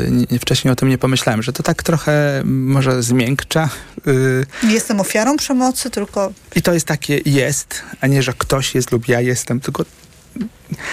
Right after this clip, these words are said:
Speaker 1: prawda, jakieś, jakaś taka toksyczność. Ym, y,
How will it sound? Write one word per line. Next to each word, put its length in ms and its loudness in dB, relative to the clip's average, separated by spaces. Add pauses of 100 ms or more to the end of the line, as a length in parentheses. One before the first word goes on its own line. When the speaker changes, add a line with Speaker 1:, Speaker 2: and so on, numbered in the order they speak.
(160)
Speaker 1:
prawda, 320 2
jakieś, 280 2
jakaś 260 0
taka 240 0
toksyczność. 800 0
Ym, 60 -4 (1300)
y, 100 2